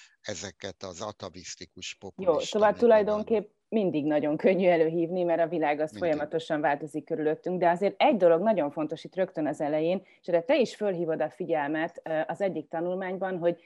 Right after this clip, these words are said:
Speaker 2: milyen érdekes, hogy a demokrácia szó alapja a görög demos, és a populizmus alapja a latin
Speaker 1: Igen.
Speaker 2: populus,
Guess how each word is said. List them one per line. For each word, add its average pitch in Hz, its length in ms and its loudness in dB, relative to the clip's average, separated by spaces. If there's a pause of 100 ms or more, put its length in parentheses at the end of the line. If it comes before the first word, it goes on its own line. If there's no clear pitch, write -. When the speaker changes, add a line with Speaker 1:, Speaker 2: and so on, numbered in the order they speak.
(140)
Speaker 2:
milyen 220 260 2
érdekes, 196 460 0
hogy 160 120 -4
a 160 60 0
demokrácia 160 800 0
szó 156 260 -2
alapja 151 520 2
a 156 60 0
görög 156 380 2
demos, 147 440 0 (600)
és 185 280 2
a 196 120 6
populizmus 185 720 2
alapja 165 420 2
a 143 40 2
latin 180 340 2
Speaker 1:
Igen. 160 220 2
Speaker 2:
populus, 233 420 4